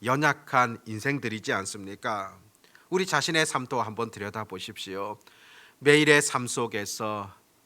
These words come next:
죄로 인하여서 방황하게 되어지고 세상의 여러 유혹들과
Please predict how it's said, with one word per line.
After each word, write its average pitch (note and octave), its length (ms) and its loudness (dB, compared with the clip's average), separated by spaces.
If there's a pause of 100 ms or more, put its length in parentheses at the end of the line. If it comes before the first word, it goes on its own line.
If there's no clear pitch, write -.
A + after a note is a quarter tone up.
죄로 G#2+ 380 -4
인하여서 G#2 800 -4
방황하게 A#2 720 -4
되어지고 G2+ 680 -12 (460)
세상의 C#3 520 4
여러 A#2+ 300 4
유혹들과 A2 1000 -2